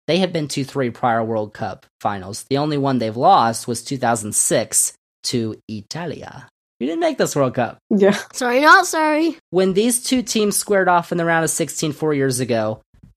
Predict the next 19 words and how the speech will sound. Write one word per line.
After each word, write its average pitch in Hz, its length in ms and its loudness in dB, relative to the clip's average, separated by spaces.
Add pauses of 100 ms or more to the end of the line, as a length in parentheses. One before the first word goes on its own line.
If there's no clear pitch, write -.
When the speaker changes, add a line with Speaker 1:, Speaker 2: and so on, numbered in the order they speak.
(180)
Speaker 1:
France, 139 600 0
obviously 120 480 0
they 113 120 -2
won, 107 480 -6 (340)
four 165 360 0
three. 123 600 0
Mbappe 143 540 2
scored 135 460 0 (140)
two 233 240 0
goals 165 360 4
in 127 100 2
that 117 160 -2
match 113 300 -2
on 123 120 0
the 117 60 -2
way 113 140 -2
to 110 80 -4
the 104 120 -8
title. 101 400 -6